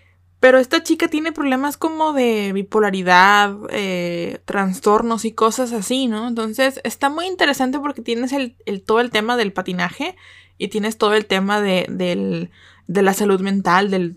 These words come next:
los trastornos y todo esto. Es muy buena. Tristemente, yo siento que la cancelaron porque no llegó a, em, a top en, en México y no llegó a top en ningún lado, como que la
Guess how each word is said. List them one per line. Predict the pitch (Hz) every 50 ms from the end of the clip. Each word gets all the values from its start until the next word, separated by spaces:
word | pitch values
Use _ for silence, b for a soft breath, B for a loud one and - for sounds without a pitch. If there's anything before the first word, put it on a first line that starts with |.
| - -
los | 196 190 185 -
trastornos | 190 180 170 175 175 - 185 196 220 233 226 214 196
y | 202
todo | 190 190 190 190
esto. | 202 196 - 202
Es | 202 208
muy | 226 254 285 330 339
buena. | 302 277 294 302 320 359 427 494 - _ _ b b b b b b b b _ -
Tristemente, | 226 254 262 - 311 285 277 269 277 277 285 277 277 - 185 - - - - 202
yo | 202 220 214
siento | 214 247 233 240 233
que | -
la | 240 233 226
cancelaron | 220 202 196 190 208 208 208 214 220 220
porque | 226 214 208 - 190
no | 190 196 196 196 202
llegó | 208 208 214 214 202 190 190 190 196 196 196
a, | 196 196 196 190 208 208 208 b b b b b b b b
em, | _ - 175 185 175 170 170 165 - - - - - _ _ -
a | - 190
top | - - - 208 - 226 - - - -
en, | 214 220 208 196 185 -
en | - 190 180 175
México | 175 196 190 - - - - - 349 370 370
y | 330
no | 254 208
llegó | 202 208 202 202
a | 208 214 208
top | - 208 202 202 -
en | 220 202
ningún | 185 175 170 180 196 190
lado, | 185 180 175 185 196 214
como | 226 226 208 196
que | - - 170 180 - - - 277 _ - - - 262
la | - - - - 98 - -